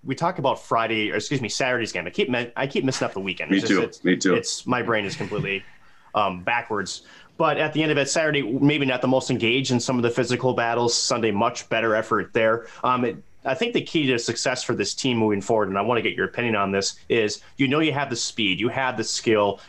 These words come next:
Speaker 1: and you have the good depth, right? I think all of those pieces are there,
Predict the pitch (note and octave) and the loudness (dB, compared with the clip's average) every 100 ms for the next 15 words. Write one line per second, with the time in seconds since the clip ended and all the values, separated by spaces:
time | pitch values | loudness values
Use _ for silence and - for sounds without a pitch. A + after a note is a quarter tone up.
0 | - B2 A2+ D3 C#3+ A2+ A2+ E2+ G#2 D2+ | -2 0 0 -2 -2 0 -2 0 -2 -2
1 | - G2 G2 F#2 G#2+ B2 A2+ G#2+ G#2 F#2+ | -2 0 2 0 -2 0 2 2 2 -2
2 | - G#2+ - F#2 F#2 G#2+ G2+ | -2 -4 -2 -4 0 2 0